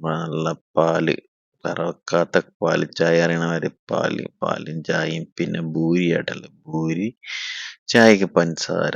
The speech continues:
പഞ്ചസാര ഇവിടുത്തെ പഞ്ചസാരക്ക് ഒരു കാര്യം പറയാനുണ്ട്, നമ്മളവിടുത്തെ മാതിരിയല്ല, പഞ്ചസാരക്ക് തീരെ മധുരമില്ല. പഞ്ചസാര എത്ര ഇട്ടാലും മധുരം അങ്ങട് കിട്ടില്ല നമ്മളവിടുത്തെ മാതിരി. അയിക്ക് പിന്നെ വെജിറ്റബിൾ കറി, നമ്മളെ എന്താ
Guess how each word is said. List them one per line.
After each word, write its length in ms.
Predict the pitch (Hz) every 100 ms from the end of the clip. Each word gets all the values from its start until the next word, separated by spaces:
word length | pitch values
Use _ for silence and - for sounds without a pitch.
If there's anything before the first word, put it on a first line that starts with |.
| -
പഞ്ചസാര 520 | - 90 - 104 120 139
ഇവിടുത്തെ 240 | 127 120 101
പഞ്ചസാരക്ക് 640 | 90 85 87 85 85 87
ഒരു 140 | 80 80 -
കാര്യം 300 | 78 - 82
പറയാനുണ്ട്, 360 | 85 90 - -
നമ്മളവിടുത്തെ 560 | 87 87 85 82 85 80
മാതിരിയല്ല, 360 | 78 80 78 -
പഞ്ചസാരക്ക് 500 | 82 80 - 82 82 -
തീരെ 640 | 82 82 82 82 85 80 80
മധുരമില്ല. 580 | - - - 85 80 - - _ _ _ _ -
പഞ്ചസാര 520 | 90 90 - 101 98 90
എത്ര 280 | - 90 87
ഇട്ടാലും 360 | 82 82 80 80
മധുരം 340 | 82 80 92
അങ്ങട് 200 | 90 80
കിട്ടില്ല 360 | - - - -
നമ്മളവിടുത്തെ 440 | 160 165 160 - -
മാതിരി. 240 | - - 117 _ - - - - - - - _ -
അയിക്ക് 340 | 127 117 - 95
പിന്നെ 340 | 85 78 82 85 80
വെജിറ്റബിൾ 760 | 87 80 - - _ - 80 85 -
കറി, 300 | - - - - _ _
നമ്മളെ 280 | 170 165 165
എന്താ 240 | 165 -